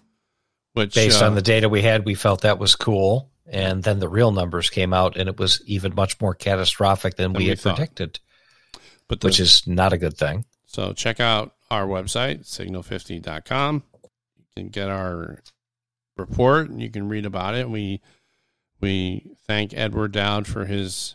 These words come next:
Speaker 1: his research and continued efforts to bring light to this disgusting reality that the shots were safe and effective, which they were neither safe or effective.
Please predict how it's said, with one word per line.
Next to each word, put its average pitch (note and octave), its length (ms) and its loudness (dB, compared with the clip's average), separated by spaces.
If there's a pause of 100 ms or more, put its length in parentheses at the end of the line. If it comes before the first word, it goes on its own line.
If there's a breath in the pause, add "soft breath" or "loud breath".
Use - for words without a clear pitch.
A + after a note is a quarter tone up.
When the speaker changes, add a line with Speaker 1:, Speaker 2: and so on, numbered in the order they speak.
(240)
Speaker 1:
his A2 220 -4
research G#2+ 500 -4
and G2+ 220 -6
continued G#2 480 -2
efforts F#2+ 440 -6
to F2+ 260 -10
bring F#2+ 440 -6
light A2 420 -2 (640)
to G#2+ 60 -4
this G2+ 220 -4
disgusting G2 920 -4
reality G2+ 880 -4 (1300)
that F#2+ 120 -8
the - 100 -6
shots G2+ 420 -2
were - 80 -18
safe - 340 -4
and A2 80 -6
effective, G2+ 560 -8
which - 180 -14
they F#2 200 -8
were F2 160 -10
neither G2+ 360 -6
safe G2 540 -6 (300)
or F2+ 160 -4
effective. - 680 -10